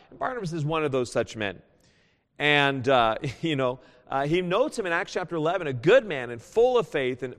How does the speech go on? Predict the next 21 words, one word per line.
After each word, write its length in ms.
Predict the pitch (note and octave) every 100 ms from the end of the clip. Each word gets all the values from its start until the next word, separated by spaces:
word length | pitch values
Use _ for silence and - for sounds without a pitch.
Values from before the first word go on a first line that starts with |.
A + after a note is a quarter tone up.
| -
full 220 | B3 B3
of 60 | E3+
the 60 |
Holy 260 | D3 D#3+ D3+
Ghost. 640 | D3 C3+ - - - - _ _ _ _ -
Barnabas, 720 | C#3+ E3 C4+ C4 F3 C#3 - -
I 80 |
mean, 80 | F3
he 60 | D3
was 100 | C3
a 80 | B2+
Levite, 600 | C#3+ A3 A#3+ G#3+ A3+ -
but 260 | F3+ -
Barnabas 460 | D3 A3+ D#4 C#4+ G#3
was 160 | G#3 F3
a 40 |
man 360 | D#3+ F3 A#3 G3+
that 80 |
just 260 | C#3 G#3 -
loved 220 | F3+ D#3+
God. 320 | C#3 B2+ G2+